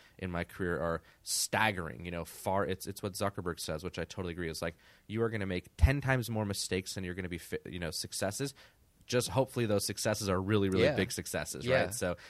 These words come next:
Speaker 1: I've had a couple really great things happen. I've had hundreds of really shitty things happen. And you just all have to take it as a process and a learning. And to your point, like, you know, you couldn't be sitting here,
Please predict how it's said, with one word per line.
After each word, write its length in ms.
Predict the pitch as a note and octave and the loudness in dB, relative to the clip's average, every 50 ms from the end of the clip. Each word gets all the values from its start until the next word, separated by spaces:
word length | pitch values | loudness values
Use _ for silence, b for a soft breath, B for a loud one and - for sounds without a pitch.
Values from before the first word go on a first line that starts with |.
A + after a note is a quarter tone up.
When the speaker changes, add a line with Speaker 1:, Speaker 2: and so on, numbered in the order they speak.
| B B - | B B -8
Speaker 1:
I've 160 | - F2 F2 | -6 -4 -2
had 140 | G#2 F#2+ E2 | 0 0 0
a 60 | D#2 | -2
couple 360 | - - G#2 F#2+ - G2 F#2 | -2 -2 -2 -2 -2 -2 -2
really 240 | E2+ F2+ F#2 F2+ F2+ | 0 0 0 0 2
great 240 | E2+ A2 A#2 B2 - | 4 4 4 4 4
things 200 | - B2+ A#2+ - | 0 -2 0 2
happen. 320 | B2 A#2 A#2 - - G#2+ | 2 2 2 2 0 -4
I've 160 | F#2 E2 D#2 F#2 | -4 -4 -4 -4
had 180 | F2 E2 E2 | -2 -4 -4
hundreds 460 | - - - G2 G2 F#2+ G2 F#2+ F2+ | -4 -4 -4 -4 -2 -2 -2 -2 -2
of 100 | F#2 D#2+ | -4 -4
really 200 | E2+ F2+ F2+ F2 E2 | -2 -2 0 0 0
shitty 320 | - - A2 G#2+ A#2 A#2 | 0 0 0 0 0 -2
things 220 | - A2+ A2 A2+ - | -4 -4 -4 -4 -2
happen. 420 | A2+ G#2 G#2+ - - G#2+ G#2 G#2+ - - | -2 -2 -2 -2 -2 -2 -2 -4 -4 -4
And 260 | F#2 F2+ F2 F2+ F2 b b b b b b b b _ _ _ - | -4 -4 -2 -2 -4 b b b b b b b b _ _ _ -12
you 120 | - G#2 F#2+ | -8 -8 -6
just 220 | F#2+ A2+ G#2+ - - - | -4 -4 -6 -6 -6 -4
all 180 | G2 G2 G2+ G2 | -2 -2 -2 -2
have 180 | G#2 G2 F#2+ - | -2 -4 -6 -8
to 60 | F#2+ | -10
take 300 | - - G2 F2+ - - | -8 -6 -6 -6 -6 -6
it 60 | F2+ | -6
as 120 | F2 D#2+ | -6 -6
a 60 | E2 D#2 | -8 -8
process 500 | - - - D#2+ D#2+ D#2+ - - - - | -8 -6 -6 -4 -4 -4 -6 -6 -8 -8
and 100 | E2 D#2 | -8 -8
a 40 | D#2 | -8
learning. 420 | D#2 E2 D#2 D#2 D#2 D#2 D2 D2+ D2 | -8 -8 -8 -6 -6 -8 -8 -10 -12
And 200 | C#2+ E2+ - - | -14 -14 -12 -10
to 80 | - F2+ | -8 -6
your 140 | E2 D#2+ D#2+ | -4 -6 -6
point, 260 | - - D#2+ C#2 - | -6 -8 -8 -6 -6
like, 180 | D#2+ E2 E2 - | -6 -6 -6 -6
you 80 | F2+ | -6
know, 80 | E2 D#2 | -6 -6
you 220 | D2+ F2 F#2 F#2+ | -6 -6 -6 -8
couldn't 200 | - - A2+ F#2+ | -8 -8 -8 -8
be 80 | - E2+ | -8 -8
sitting 300 | - - F2+ E2 E2+ E2+ | -8 -8 -8 -8 -8 -6
here, 260 | E2+ F2+ E2 E2+ E2 | -6 -4 -4 -4 -4